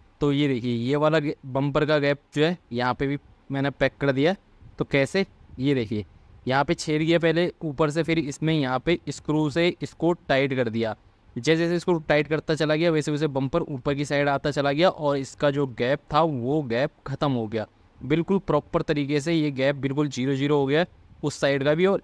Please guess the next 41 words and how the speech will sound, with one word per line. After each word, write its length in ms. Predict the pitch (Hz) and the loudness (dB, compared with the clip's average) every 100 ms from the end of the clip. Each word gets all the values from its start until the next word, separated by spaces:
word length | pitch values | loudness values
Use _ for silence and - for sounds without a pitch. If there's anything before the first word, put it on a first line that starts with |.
| - | -4
इस 140 | 143 | -4
साइड 280 | - 117 110 | 0 0 0
का 100 | 110 | -2
भी। 160 | 107 110 - - _ _ - | -4 -10 -14 -20 _ _ 2
और 220 | 151 170 - | 2 2 2
आप 180 | 160 165 | 2 2
जो 140 | 160 | 2
ये 120 | 180 | 2
देख 180 | 160 156 | 2 0
रहे 80 | 151 | 0
हैं 60 | 165 | 0
यहाँ 160 | 143 | 0
पे 120 | 135 | 0
नीचे 300 | 156 143 139 | 0 0 0
की 60 | 156 | -2
साइड 240 | 156 151 | 0 0
में 120 | 151 151 | 2 2
गैप, 200 | 151 165 - | 2 0 -4
ये 160 | 143 151 | -4 0
गैप 260 | 143 151 | 0 0
इस 100 | 147 | 0
वजह 140 | 143 147 | -2 -2
से 140 | 151 | 0
आ 80 | 147 | 0
रहा 80 | 135 | 0
है 80 | 151 | 0
क्योंकि 220 | 165 160 | 0 0
बम्पर 360 | 151 135 135 156 | 0 -2 0 0
यहाँ 180 | 131 123 | 0 -2
से 80 | 147 | -2
हल्का 240 | 147 165 | -2 0
सा 100 | 160 | -2
फट 240 | 151 131 123 | 0 -2 0
रहा 160 | 123 | -2
है 80 | 165 - - - - - | -2 -6 -20 -20 -14 -6
किसी 220 | 135 147 | -2 0
कारण 240 | 143 139 | 2 0
से, 100 | 143 151 - _ - _ _ | -2 -6 -10 _ -20 _ _
फट 140 | - 151 | -2 0
गया 240 | 139 131 | 2 2
वो। 160 | 143 | 2